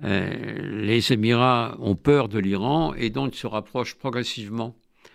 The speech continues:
euh, d'Israël. Et, euh, ce rapprochement qui est d'abord, euh, officieux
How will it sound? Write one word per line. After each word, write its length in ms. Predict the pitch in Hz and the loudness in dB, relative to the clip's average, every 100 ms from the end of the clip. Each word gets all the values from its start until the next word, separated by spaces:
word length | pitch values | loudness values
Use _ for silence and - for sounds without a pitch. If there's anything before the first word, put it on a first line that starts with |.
| _ _ _ | _ _ _
euh, 640 | 98 95 - - - 110 | -6 -6 -8 -12 -12 -10
d'Israël. 760 | 104 110 - 113 110 131 160 180 170 - - _ _ _ _ _ | -8 -6 -6 -4 -2 0 0 -2 -4 -14 -20 _ _ _ _ _
Et, 340 | 123 143 156 - | 2 4 2 0
euh, 180 | 113 117 | -2 0
ce 680 | - - - - - - 139 | -2 -4 -4 -4 -4 -2 0
rapprochement 720 | 127 135 - 123 - 143 147 | 0 0 0 -2 0 2 2
qui 160 | - 110 | 0 -2
est 60 | |
d'abord, 600 | 101 117 113 120 107 113 - | 0 0 2 2 0 -10 -10
euh, 120 | 101 - | -10 -6
officieux 680 | - 113 131 - - 139 120 | -4 -4 -4 -4 0 0 0